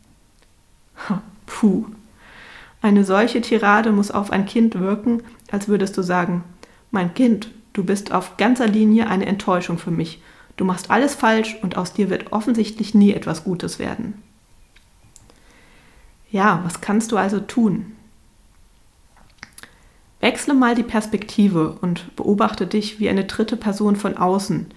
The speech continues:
wenn du mit deinem Kind über Schule redest. Höre einfach mal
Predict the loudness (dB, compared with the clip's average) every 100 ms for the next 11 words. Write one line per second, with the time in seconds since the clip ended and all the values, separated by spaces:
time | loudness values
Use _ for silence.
0 | -20 -20 _ -2 2 2 0 -2 -2 -2
1 | -2 -2 -6 -4 -2 -2 -2 -2 -4 -8
2 | -14 -20 _ _ _ _ _ _ _ _
3 | _ _ _ _ _ -2 2 2 2 0
4 | 0 -2